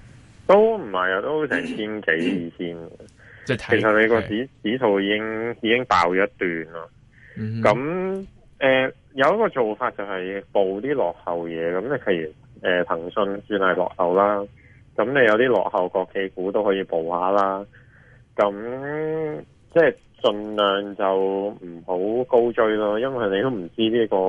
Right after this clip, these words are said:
Speaker 1: 旺市可以頂幾耐啊嘛。咁你唯一就係信，如果話個市會再好啲嘅時候，咁啲落後嘢可能會有人買，跟住就再焗起多一段咯。咁咧，
Speaker 2: 嗯哼，喂？
Speaker 1: 板塊，咁譬如金融股啊，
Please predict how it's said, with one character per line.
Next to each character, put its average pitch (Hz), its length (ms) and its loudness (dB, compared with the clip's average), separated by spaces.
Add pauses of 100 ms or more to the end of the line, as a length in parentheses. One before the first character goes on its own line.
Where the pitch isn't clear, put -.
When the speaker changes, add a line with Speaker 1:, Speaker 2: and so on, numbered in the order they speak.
(200)
Speaker 1:
旺 90 280 0
市 95 240 -6
可 110 100 0
以 104 100 2
頂 82 140 -2 (120)
幾 95 80 0
耐 85 480 2
啊 87 80 -12
嘛。 85 80 -10 (100)
咁 95 80 -8
你 139 160 2
唯 87 200 2
一 101 120 2
就 104 120 -2
係 92 200 2
信， 90 360 -2
如 85 100 -2
果 104 180 2
話 85 140 0
個 87 140 -4 (100)
市 90 140 -4
會 90 140 -2
再 90 120 0
好 85 120 2
啲 87 200 0
嘅 90 380 0
時 85 80 0
候， 73 140 0 (380)
咁 113 140 2
啲 135 80 0
落 117 160 6
後 90 200 0
嘢 92 100 0
可 107 80 0
能 92 220 -2
會 85 120 -2
有 87 40 0
人 78 160 -4
買， 80 380 0
跟 104 100 2
住 95 140 -6
就 85 220 -2
再 92 120 -2
焗 90 240 0 (100)
起 85 120 -2
多 87 160 -2
一 - 100 -10
段 80 220 -4
咯。 82 340 -8
咁 95 100 0
咧， 185 220 -4 (1160)
Speaker 2:
嗯 117 200 -2
哼， 147 280 -4 (600)
喂？ 175 200 -2 (380)
Speaker 1:
板 101 180 -12
塊， 87 340 2
咁 92 80 -4 (140)
譬 85 220 -4
如 95 80 -2
金 104 80 -4
融 82 140 0 (100)
股 80 180 -4
啊， 87 300 4